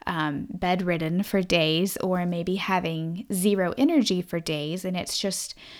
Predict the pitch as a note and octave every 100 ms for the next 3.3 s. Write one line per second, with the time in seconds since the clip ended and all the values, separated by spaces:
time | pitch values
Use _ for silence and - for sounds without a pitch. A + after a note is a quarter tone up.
0 | - - - G3+ G3+ F#3+ F#3 E3+ D#3+ -
1 | E3 F#3+ G3+ - D#4 A3 F#3+ F#3 F#3 F3
2 | F3 G#3 - F3+ - - A3 A3 - G3+
3 | G3+ G3